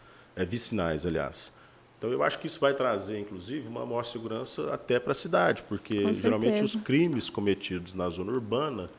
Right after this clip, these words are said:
Speaker 1: ah, os criminosos fogem, de, de, às vezes, também para a zona rural. Então, nós vamos ter condição de fazer um cinturão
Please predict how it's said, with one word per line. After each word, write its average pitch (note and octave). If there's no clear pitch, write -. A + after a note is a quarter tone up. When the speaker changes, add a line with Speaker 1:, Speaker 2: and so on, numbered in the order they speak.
Speaker 1:
ah, G2+
os F#2
criminosos G2+
fogem, G#2
de, G#2
de, F#2+
às F2+
vezes, F#2
também G2
para A2
a A#2
zona A2+
rural. A2
Então, F#2+
nós G2+
vamos A2
ter A#2
condição A2+
de A#2+
fazer F#2+
um B2
cinturão C#3+